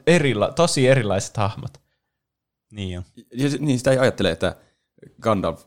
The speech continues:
Speaker 3: on Ian McKellen, vaan ajattelee vaan, että Gandalf näyttää tuolta.
Speaker 1: Niin.
Speaker 2: Niin.
Speaker 3: Ja Ian McKellen sat-, sattuu näyttämään
Speaker 2: Niin.
Speaker 3: vähän samalta.
Speaker 2: <laughs> Niin. Siis aivan tosi ikoninen rooli. Tässä kyllä niinku pyly-, pysyy, pystyy pi-,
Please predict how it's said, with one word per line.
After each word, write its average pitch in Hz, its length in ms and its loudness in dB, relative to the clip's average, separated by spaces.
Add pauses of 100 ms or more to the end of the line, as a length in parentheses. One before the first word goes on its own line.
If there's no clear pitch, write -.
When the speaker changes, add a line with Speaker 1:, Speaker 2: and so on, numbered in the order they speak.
Speaker 3:
on 90 220 -6
Ian 92 180 -2
McKellen, 82 460 -4
vaan 92 300 -4
ajattelee 90 340 -4
vaan, 87 80 -2
että 98 160 -6
Gandalf 92 520 -4
näyttää 87 440 -6 (220)
tuolta. - 380 -6 (440)
Speaker 1:
Niin. 104 160 -2
Speaker 2:
Niin. 90 180 -4
Speaker 3:
Ja 101 160 0 (140)
Ian 90 200 -2
McKellen 87 420 -6
sat-, - 300 -10 (160)
sattuu - 340 -10
näyttämään 92 340 -2
Speaker 2:
Niin. 90 60 -2
Speaker 3:
vähän 95 160 -2
samalta. 90 240 -2 (420)
Speaker 2:
<laughs> - 300 -4
Niin. - 240 0 (420)
Siis - 400 -6
aivan 107 200 0 (240)
tosi 113 260 -4
ikoninen 87 600 -6 (220)
rooli. 95 300 -6
Tässä 120 240 -4
kyllä 120 180 -6
niinku 101 260 -8 (160)
pyly-, 110 140 -4
pysyy, 107 380 -6 (280)
pystyy 113 280 -4
pi-, - 220 -10